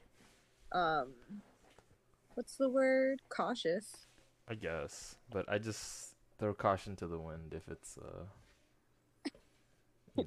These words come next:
Speaker 2: know.
Speaker 1: <laughs>
Speaker 2: Someone goes up to me at the gym and asks for my Instagram, marry me at that point. <laughs>
Speaker 1: I think you need to tell everybody what gym you go to.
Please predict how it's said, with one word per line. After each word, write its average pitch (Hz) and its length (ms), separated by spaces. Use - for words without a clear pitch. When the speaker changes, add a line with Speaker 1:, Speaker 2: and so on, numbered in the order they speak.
Speaker 2:
know. 233 200
Speaker 1:
<laughs> - 680
Speaker 2:
Someone 151 260
goes 143 220
up 123 140
to 135 80
me 131 80
at 120 80
the 110 80
gym 98 260
and 92 100
asks 92 180
for - 100
my 85 100
Instagram, 101 760
marry 87 340
me 85 280
at 98 100
that 87 200
point. 92 360
<laughs> 311 100
Speaker 1:
I 233 60
think 233 180
you 247 60
need 254 200
to - 60
tell 220 140
everybody 196 420
what 185 160
gym 180 220
you 170 100
go 170 140
to. - 180